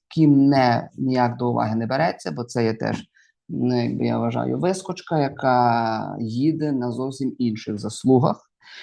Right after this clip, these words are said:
Е, але це моя, зрештою, думка. Основна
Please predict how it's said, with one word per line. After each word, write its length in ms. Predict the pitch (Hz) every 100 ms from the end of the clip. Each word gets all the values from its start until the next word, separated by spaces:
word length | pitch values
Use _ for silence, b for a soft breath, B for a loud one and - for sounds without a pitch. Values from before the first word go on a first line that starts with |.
| B B B -
Е, 360 | 127 131 127 123
але 260 | - 160 170
це 240 | 170 214
моя, 380 | 196 143 113 117
зрештою, 400 | - 147 - 87
думка. 800 | 98 110 107 214 85 78 - -
Основна 760 | 160 165 185 196 185 165 139